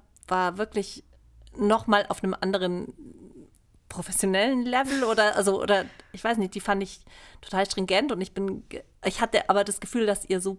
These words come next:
produktiv zusammen wart und genau wusstet, okay, da haben wir Aufführungen, dass wir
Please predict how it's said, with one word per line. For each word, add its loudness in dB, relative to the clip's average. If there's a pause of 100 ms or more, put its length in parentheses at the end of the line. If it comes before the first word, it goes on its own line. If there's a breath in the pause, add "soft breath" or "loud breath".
(120)
produktiv -2
zusammen -4
wart -2
und -6
genau -2
wusstet, -4 (600 loud breath)
okay, 2
da -2
haben -2
wir -2
Aufführungen, -4
dass -6
wir -6